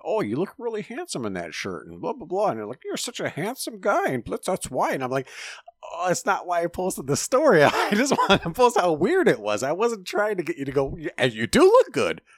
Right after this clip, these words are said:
you know?" And, but it, that's how it came across, you know?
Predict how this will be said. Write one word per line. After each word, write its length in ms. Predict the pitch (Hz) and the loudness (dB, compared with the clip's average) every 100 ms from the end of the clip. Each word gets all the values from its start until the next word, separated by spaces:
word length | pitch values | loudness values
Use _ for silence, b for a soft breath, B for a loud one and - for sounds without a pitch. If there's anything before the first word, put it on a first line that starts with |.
| b b - | b b -10
you 80 | 110 | 0
know?" 160 | 113 | 0
And, 260 | - 120 113 | 0 -6 -8
but 140 | 151 | -6
it, 120 | 120 - | -4 0
that's 220 | 120 - | -2 -2
how 100 | 113 | -6
it 180 | 113 110 | -10 -10
came 160 | 120 | -12
across, 540 | 107 - 143 - - - - | -10 -6 -6 -8 -14 -18 -16
you 80 | 78 | -12
know? 220 | 85 | -10